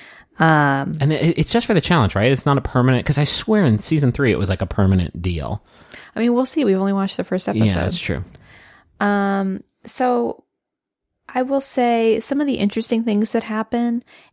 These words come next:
Speaker 1: Ames, uh, who's from Ashley's season, is very aware of the power couple stigma.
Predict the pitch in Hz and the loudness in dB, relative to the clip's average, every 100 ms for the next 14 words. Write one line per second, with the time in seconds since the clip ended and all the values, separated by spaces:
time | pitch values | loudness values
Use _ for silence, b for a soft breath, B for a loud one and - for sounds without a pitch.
0 | - 202 208 233 262 302 - - 180 170 | -4 0 2 2 0 -2 -6 -6 -2 0
1 | 160 160 180 170 - 170 151 160 - 190 | 0 0 -4 -4 -6 -4 -4 -4 -4 -4
2 | - 208 202 220 214 214 - B B B | -4 -2 -2 -2 -2 -2 -6 B B B
3 | - 185 180 190 190 175 165 160 160 170 | -6 -2 0 0 0 0 0 0 -2 -2
4 | 160 165 165 - - 156 156 165 190 - | -4 -6 -10 -8 -2 0 0 -2 -4 0
5 | 180 - - 165 165 180 208 | 0 -2 -2 -2 0 0 0